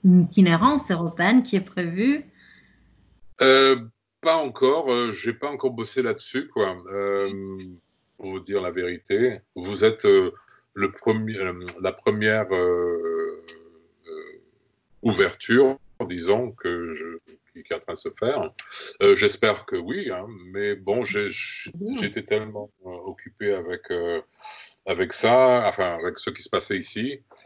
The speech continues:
Speaker 2: Et puis après, ça a été un peu plus le, le côté, euh, attends, excusez-moi. Euh,
Speaker 1: Pas de problème.
Speaker 2: euh, qui a été, euh, euh,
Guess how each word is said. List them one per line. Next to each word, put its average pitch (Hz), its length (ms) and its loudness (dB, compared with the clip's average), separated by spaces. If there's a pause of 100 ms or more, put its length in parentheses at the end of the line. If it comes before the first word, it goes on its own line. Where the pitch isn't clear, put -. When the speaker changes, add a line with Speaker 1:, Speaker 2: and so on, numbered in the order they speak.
(200)
Speaker 2:
Et 98 120 -2
puis 95 200 0
après, 110 360 2
ça 98 160 -2
a 87 40 2
été 104 320 0
un 92 100 -4
peu 85 100 -6
plus 101 280 -8
le, 85 480 -4
le 85 100 -10
côté, - 340 -6
euh, 98 280 4 (3500)
attends, 95 160 -4
excusez-moi. 98 460 0 (540)
Euh, 95 640 2 (400)
Speaker 1:
Pas 185 60 -14
de - 60 -18 (100)
problème. 175 320 -6
Speaker 2:
euh, 98 40 2 (100)
qui 110 100 0
a 101 60 4
été, 113 520 0
euh, 90 1080 -6 (1300)
euh, 82 1040 -12